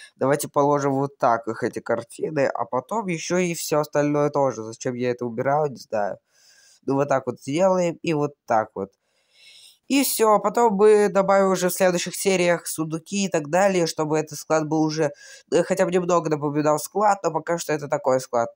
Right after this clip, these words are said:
Только начало, ребята. Это только начало нашего замечательного склада, а тут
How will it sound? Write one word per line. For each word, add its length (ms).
Только 260
начало, 640
ребята. 380
Это 260
только 260
начало 360
нашего 280
замечательного 540
склада, 340
а 40
тут 160